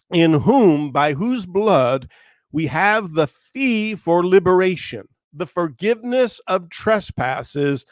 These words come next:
according to the riches of his grace." So what set us free? The complete forgiveness of sins, past, present, and future,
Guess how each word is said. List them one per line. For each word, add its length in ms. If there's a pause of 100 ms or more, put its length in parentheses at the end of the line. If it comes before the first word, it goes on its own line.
(280)
according 800
to 340
the 160
riches 640
of 280
his 280
grace." 640 (400)
So 260
what 320
set 300
us 180
free? 440 (840)
The 120
complete 600
forgiveness 600
of 140
sins, 600 (120)
past, 540
present, 480
and 220
future, 720